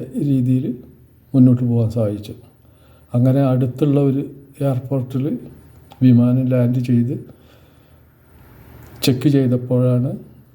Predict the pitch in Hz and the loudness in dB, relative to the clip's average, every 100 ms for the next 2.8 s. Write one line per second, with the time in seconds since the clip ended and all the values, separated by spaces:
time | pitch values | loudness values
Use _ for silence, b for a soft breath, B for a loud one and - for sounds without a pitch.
0 | - 127 123 123 127 120 - 135 127 127 | -6 0 2 2 0 0 -2 -2 2 2
1 | 127 127 123 113 - 120 117 113 113 110 | 2 -2 -2 -6 -2 0 0 0 0 -2
2 | 107 107 107 104 98 95 - | -4 -4 -6 -8 -10 -14 -18